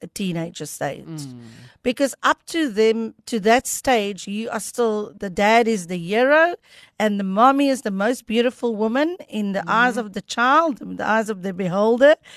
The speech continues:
Speaker 1: And they don't see anything. They don't see your wrinkles. They don't see nothing. You know, my little ones, four and eight year,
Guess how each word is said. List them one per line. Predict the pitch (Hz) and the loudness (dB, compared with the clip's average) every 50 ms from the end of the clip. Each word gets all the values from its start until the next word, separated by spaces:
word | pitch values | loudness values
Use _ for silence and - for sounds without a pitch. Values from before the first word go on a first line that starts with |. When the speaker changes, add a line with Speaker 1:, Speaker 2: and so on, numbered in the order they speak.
| - - - - _ _ - | -20 -20 -20 -20 _ _ -2
Speaker 1:
And | 220 226 226 214 | 0 0 2 2
they | 220 214 214 | 0 0 0
don't | 190 233 254 285 277 | 0 0 0 0 0
see | - - - - 285 269 254 | -2 -4 -6 -6 -4 -2 0
anything. | 254 254 254 247 - 254 240 | 0 0 0 -2 -2 -4 0
They | 220 226 233 | 2 0 2
don't | 226 269 277 233 | 2 0 0 0
see | - - 254 247 247 | -4 -4 -2 4 6
your | 254 247 | 6 6
wrinkles. | 220 220 233 233 233 220 - - 240 233 233 233 233 220 | 6 4 2 0 -2 -4 0 2 2 4 4 2 0 0
They | - - 220 220 | 0 -2 0 2
don't | 247 262 269 254 | 2 0 0 -2
see | - - - 247 233 | -4 -4 -4 -4 -2
nothing. | 214 214 220 220 - - 233 214 202 | 0 0 0 0 0 -4 -6 -4 -4
You | 214 220 | -6 -2
know, | 226 240 240 - - - - - - _ | -2 -2 -2 -2 -6 -16 -20 -20 -20 _
my | - 226 233 247 | 2 6 6 8
little | 254 233 226 226 247 254 233 | 8 8 8 6 6 6 6
ones, | 226 220 220 220 214 - | 6 4 4 2 -2 -6
four | - _ - 233 226 226 220 | -10 _ 0 4 4 6 4
and | 220 214 - | 4 0 -4
eight | - 208 214 - - | -8 -8 -10 -4 -2
year, | 220 202 | -2 -2